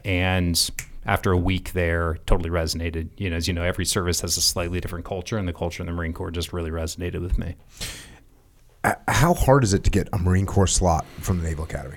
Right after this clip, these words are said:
Speaker 1: So it's, it's varied a ton over the years. Um, I, I think, I can't remember if all the slots went out. There was a period of time during which they had to force people to go Marine Corps, so there'd be slots left over. And then I think after post nine eleven, I can't remember my year whether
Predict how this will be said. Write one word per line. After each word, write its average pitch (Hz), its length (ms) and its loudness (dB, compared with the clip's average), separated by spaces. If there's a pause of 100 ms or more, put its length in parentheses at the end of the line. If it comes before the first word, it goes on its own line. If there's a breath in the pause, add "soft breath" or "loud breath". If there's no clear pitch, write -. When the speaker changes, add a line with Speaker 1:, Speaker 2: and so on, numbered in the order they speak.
(160)
Speaker 1:
So 139 160 8
it's, 131 140 6
it's 139 240 2
varied 135 500 6
a - 40 2
ton 110 360 6
over 92 160 0
the 92 100 0
years. 87 360 -2
Um, 98 520 2 (200 loud breath)
I, 104 320 2
I 104 160 4
think, - 560 4
I 110 60 4
can't 170 300 2
remember 98 600 4
if 95 180 -2
all 101 140 2
the 101 80 -4
slots 92 500 2
went 95 180 0
out. 87 180 0
There 110 80 2
was 98 100 2
a 87 40 -4
period 143 320 6
of - 40 -14
time 95 220 0
during 92 180 2
which 90 160 0
they 98 100 -2
had 92 100 -2
to 87 60 -2
force 98 340 -2
people 87 320 2
to 78 100 -8
go 82 120 -4
Marine 82 300 -6
Corps, 85 260 -10
so - 180 -4
there'd 85 220 -4
be 87 100 -4
slots 85 440 -2
left 87 240 -6
over. 82 320 -4
And 92 240 0
then 92 160 0
I 87 80 0
think - 340 0
after 98 420 0
post 117 320 2
nine 98 200 0
eleven, 92 480 0
I 90 80 0
can't 151 240 0
remember 92 400 2
my 90 260 0
year 92 320 0
whether 90 260 0